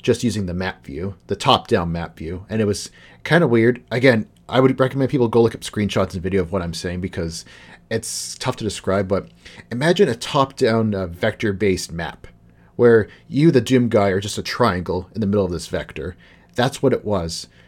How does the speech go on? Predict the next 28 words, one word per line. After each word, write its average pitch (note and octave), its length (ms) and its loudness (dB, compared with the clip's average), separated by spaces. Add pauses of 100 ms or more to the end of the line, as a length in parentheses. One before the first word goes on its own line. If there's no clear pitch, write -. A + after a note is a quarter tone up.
(100)
And A#2 100 0
obviously, A#2+ 320 2
for B2 140 -6
the, - 160 -6
even C#3 160 -2
for - 120 -6
the A2 100 -2
PlayStation, G2+ 720 0 (200)
that C#3+ 200 2
could D3 100 0
be C3+ 80 0
rendered G#2+ 420 0
really G#2+ 340 2
easily. F2+ 420 -6
So - 180 -4
I'm G2+ 140 0
imagining A2 440 -2
now F#2+ 220 -2
that F#2 380 -6 (640)
if - 100 -14
somebody B2 220 4
wanted A2+ 240 2
to G2 40 -2
speedrun F#2 460 0
it, - 160 -6
they A2+ 80 0
would G2+ 140 0
just - 260 -4